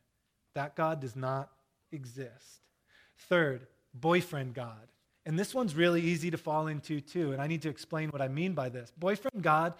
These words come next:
is the vision that some of us have of God that believe if God is real, that we should be feeling the love and his presence in our life constantly. We are supposed to feel the presence and the intimacy of God.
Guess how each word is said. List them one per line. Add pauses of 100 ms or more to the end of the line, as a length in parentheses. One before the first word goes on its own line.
(680)
is
the
vision
that
some
of
us
have
of
God
that
believe
if
God
is
real, (300)
that
we
should
be
feeling (340)
the
love (140)
and
his
presence
in
our
life
constantly. (1200)
We
are
supposed
to
feel
the
presence
and
the
intimacy
of
God.